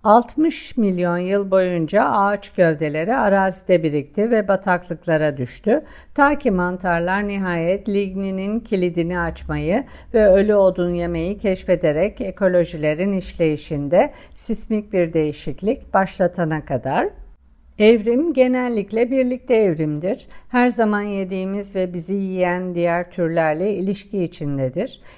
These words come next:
İronik bir şekilde insanlar gezegeni ısıtırken ve ortam sıcaklığı arttıkça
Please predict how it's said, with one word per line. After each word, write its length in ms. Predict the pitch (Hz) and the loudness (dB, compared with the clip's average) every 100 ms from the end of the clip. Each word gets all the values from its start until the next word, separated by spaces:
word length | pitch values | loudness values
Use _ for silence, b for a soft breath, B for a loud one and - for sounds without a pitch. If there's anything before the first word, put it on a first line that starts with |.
| b | b
İronik 460 | 226 226 240 247 214 | 4 4 4 0 -6
bir 60 | |
şekilde 580 | 190 185 170 170 160 202 | -6 -6 -2 -4 -2 -2
insanlar 640 | 185 180 - 170 175 170 | -4 -6 -6 -4 -4 -6
gezegeni 880 | 180 170 170 175 165 170 180 190 - | -4 -4 -2 -4 -2 -4 -4 -6 -8
ısıtırken 880 | - - 180 180 175 165 160 165 285 B B - | -12 -4 -2 0 -4 -4 -4 -2 -4 B B 2
ve 100 | 196 | 6
ortam 500 | 175 185 185 196 202 | 6 6 2 -2 -4
sıcaklığı 680 | 196 175 170 160 - 165 156 | -6 -6 -2 -2 -2 -2 -2
arttıkça 840 | 160 165 - 196 196 - 165 214 | -2 -4 -6 -6 -6 0 2 2